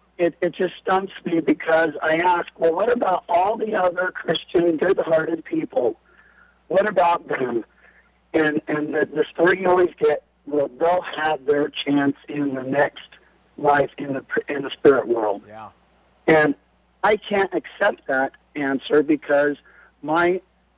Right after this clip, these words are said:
Speaker 1: fellow men are all good Christians, and I just have too much love, and I know God loves us too much than to have it be that you, the only way to him is through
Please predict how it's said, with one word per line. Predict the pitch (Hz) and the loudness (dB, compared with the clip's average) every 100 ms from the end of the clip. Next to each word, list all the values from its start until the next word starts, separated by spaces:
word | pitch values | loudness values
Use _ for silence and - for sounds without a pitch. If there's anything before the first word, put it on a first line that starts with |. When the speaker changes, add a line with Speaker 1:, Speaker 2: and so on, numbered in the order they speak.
| _ _ _ _ _ - - | _ _ _ _ _ -18 0
Speaker 1:
fellow | 180 208 202 | 2 2 2
men | 175 165 165 - | 2 2 0 0
are | 156 151 | 2 2
all | 156 170 | 2 0
good | 180 180 175 | 0 -2 -4
Christians, | - 175 156 - 160 160 156 - _ | -4 -2 -2 -6 -4 -2 -2 -6 _
and | 151 143 143 131 | -2 0 0 0
I | 151 165 | 0 0
just | 165 - | -2 -2
have | 151 - | -2 -2
too | 180 | -2
much | 190 185 - | 0 -2 0
love, | 151 147 | 2 2
and | 147 | 0
I | 147 | 0
know | 147 143 | 0 0
God | 127 147 170 | 2 0 2
loves | 160 151 156 | 0 0 -2
us | 151 - | -4 -6
too | 170 | -6
much | 170 131 139 - - | -4 -2 -4 -6 -6
than | 143 143 139 | -2 -2 -4
to | 156 139 - | -4 -6 -6
have | 139 139 143 139 | -6 0 0 2
it | 143 - | 0 -2
be | 143 143 | -2 0
that | 135 127 | 0 0
you, | 135 | -2
the | 123 - - | -2 -4 2
only | 202 247 262 233 | 4 4 2 2
way | 180 151 151 | 2 2 2
to | - 151 | -2 -6
him | 123 131 127 123 _ _ _ - | -6 -10 -10 -12 _ _ _ -10
is | 147 - _ | -10 -12 _
through | 151 147 139 | 0 2 0